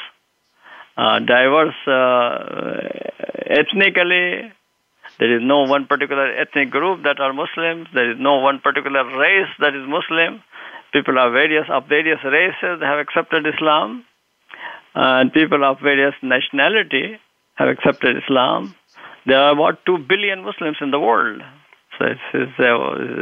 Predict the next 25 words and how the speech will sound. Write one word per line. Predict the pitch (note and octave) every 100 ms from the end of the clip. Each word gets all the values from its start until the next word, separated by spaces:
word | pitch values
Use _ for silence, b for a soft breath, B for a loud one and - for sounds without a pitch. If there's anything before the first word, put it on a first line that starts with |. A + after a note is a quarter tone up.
| B2 - A#2 A#2+
it's | -
the | A#2 -
second | F3+ F3 E3+
largest | D3+ D#3+ E3+ E3+ -
religion | E3 A3+ F3+ A2+
after | B2 - C#3
Christianity. | C#3 C#3 - F#3 C3+ - - _ B B B B B B B _ _ -
So | A#2 -
two | F3 E3+
billion | C#3 F3+ F3+ E3
Muslims | D3+ - D3+ D3
in | C3+
the | B2
world. | A#2+ C3 G3+ A#3+ _ _ _ B B B -
Uh, | - C3 A2+ A2+ -
some | E3+
of | D#3+ C#3+
them | D#3
are | C#3+ -
Arabs. | C#3 C3+ F#3 A3 F3+ - - C4 C4 _
Majority | - A#2+ A#2+ D3 F3 E3+ D#3
of | C3
them | C3+
are | C3 B2
non-Arabs. | E3+ F#3 C3+ A#2+ G2+